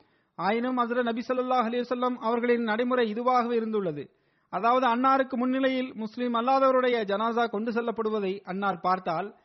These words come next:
மரியாதை நிமித்தமாக அன்னார் எழுந்து விடுவார்கள். இதில் இறைவனால் படைக்கப்பட்ட உயிர் அதில் இருந்திருக்கவில்லையா?" என்றும் கேட்பார்கள். மனிதத்துவத்தின் மீதான மணி-, மரியாதை ஏற்படுத்துவதற்கும் மார்க்கங்களுக்கிடையே ஆன வெறுப்பை அகற்றுவதற்கும்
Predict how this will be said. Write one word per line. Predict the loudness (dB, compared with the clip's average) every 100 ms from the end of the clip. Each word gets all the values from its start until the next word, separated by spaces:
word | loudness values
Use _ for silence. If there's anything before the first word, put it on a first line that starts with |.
| _ _ _ -8
மரியாதை | -2 0 4 4 4
நிமித்தமாக | 2 0 0 2 2 2 0
அன்னார் | 0 0 2
எழுந்து | 2 2
விடுவார்கள். | 4 6 4 2 -4 -10 _ _ _ _
இதில் | -8 -4 0
இறைவனால் | 2 2 4 4 2
படைக்கப்பட்ட | 2 0 2 0 0 0
உயிர் | 0 0 -2
அதில் | -2 -2 0
இருந்திருக்கவில்லையா?" | 0 -2 -2 -2 0 2 4 4 4 2 -2
என்றும் | -4 -2 -2
கேட்பார்கள். | -2 0 0 0 -2 -8 _ _ _ _ _ _ _ _ _ _ _ -4
மனிதத்துவத்தின் | -2 0 0 -2 -6 -4 -4
மீதான | -2 0 0
மணி-, | -2 -4 -4
மரியாதை | -2 0 2 2 4
ஏற்படுத்துவதற்கும் | 2 2 0 0 0 0 -4 -8 -12 _ _ _ -6
மார்க்கங்களுக்கிடையே | 0 2 2 0 0 0 0 0 2 2
ஆன | 2 -2
வெறுப்பை | 0 -2 0 2
அகற்றுவதற்கும் | 2 0 -4 -2 -2 -2 -8 -10